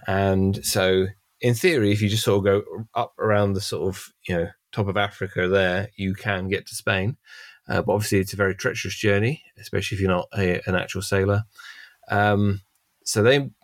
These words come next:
go on this boat journey, uh, but then soon strange things start to, to happen, and, uh, people start falling ill and acting strangely. And it's, it's, it's a very interesting film 'cause, so Mati Diop basically chose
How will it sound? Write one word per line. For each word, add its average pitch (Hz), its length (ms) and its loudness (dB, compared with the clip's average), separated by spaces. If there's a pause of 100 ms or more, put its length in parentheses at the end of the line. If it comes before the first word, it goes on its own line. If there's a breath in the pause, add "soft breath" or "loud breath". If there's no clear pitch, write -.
go 120 320 2
on 107 120 2
this 101 140 0
boat 113 280 0
journey, 95 540 0
uh, 104 140 2
but 120 140 2
then 123 100 6
soon 151 260 4
strange - 600 0
things 147 280 2
start - 260 0
to, 104 320 0
to 107 140 -2
happen, 101 520 0 (480 soft breath)
and, 87 400 -2 (140)
uh, 95 160 2 (840)
people 113 200 4
start 101 240 -2
falling 104 480 4
ill 98 440 2
and 101 160 -2
acting 95 340 -2
strangely. 92 640 -2 (580 loud breath)
And 113 640 2 (300)
it's, - 480 -2 (420)
it's, 147 280 -6
it's 147 220 -2
a 156 40 0
very 220 180 2
interesting 147 380 -2
film 110 180 2
'cause, 107 440 0 (100)
so - 160 0
Mati 147 300 0
Diop 104 340 2 (600)
basically 123 280 -4
chose 104 720 -2